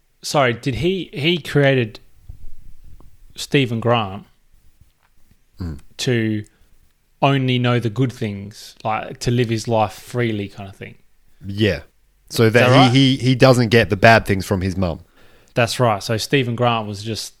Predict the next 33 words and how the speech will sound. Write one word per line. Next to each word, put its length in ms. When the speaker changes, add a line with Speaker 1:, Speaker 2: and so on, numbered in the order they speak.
Speaker 1:
he's 300
there, 380
out 200
there 120
living 260
his 160
life. 420
Speaker 2:
And 300
Stephen 440
Grant 300
has 180
no, 180
yeah, 200
has 200
no 280
idea 480
that 240
his 180
mum 240
is 160
experiencing 640
those, 340
those 300
challenges 500
and 140
that, 300
you 100
know, 100
his 180
mum 260
is 120
abusing 420
him. 260